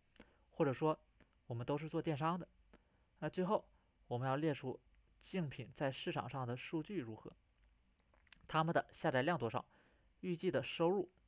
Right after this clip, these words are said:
哎，有多少，版本记录目前都更新了哪些内容，我们看更新的版本记录。最后就是看它的一个综合排名。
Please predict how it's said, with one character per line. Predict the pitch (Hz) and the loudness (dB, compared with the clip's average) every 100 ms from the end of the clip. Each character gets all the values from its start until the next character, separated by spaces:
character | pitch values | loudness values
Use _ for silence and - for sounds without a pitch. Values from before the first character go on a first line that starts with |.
| _ | _
哎， | 123 | -6
有 | 113 113 | -4 -2
多 | 123 | -2
少， | 123 - _ _ _ _ _ _ - | -2 -6 _ _ _ _ _ _ 6
版 | 135 180 | 6 6
本 | 170 | 0
记 | 123 175 | 0 -4
录 | 190 - _ _ _ | -4 -8 _ _ _
目 | 160 151 | -4 -4
前 | - 117 | 0 -2
都 | - 135 | -2 -6
更 | - 147 | -4 -6
新 | 143 156 | -2 -2
了 | 143 | -2
哪 | 120 110 | -4 -4
些 | 131 | -4
内 | 165 | -4
容， | 139 - _ | -4 -8 _
我 | 113 | -12
们 | 113 | -10
看 | - 131 123 - - _ _ | -6 -6 -6 -14 -20 _ _
更 | 143 147 | -6 -4
新 | 160 | -2
的 | 156 | -2
版 | - 135 | -2 -4
本 | 120 | -4
记 | 143 | -6
录。 | 170 - _ _ _ _ - | -8 -12 _ _ _ _ -6
最 | 151 | 0
后 | 151 | 0
就 | 135 131 | 0 -2
是 | 127 | -4
看 | - - 135 _ - | -4 -6 -6 _ -12
它 | - 139 | 0 0
的 | 135 | 2
一 | 120 | -2
个 | 127 | -2
综 | - 151 | -4 -2
合 | 147 | -2
排 | 123 135 | -2 -4
名。 | 113 | -6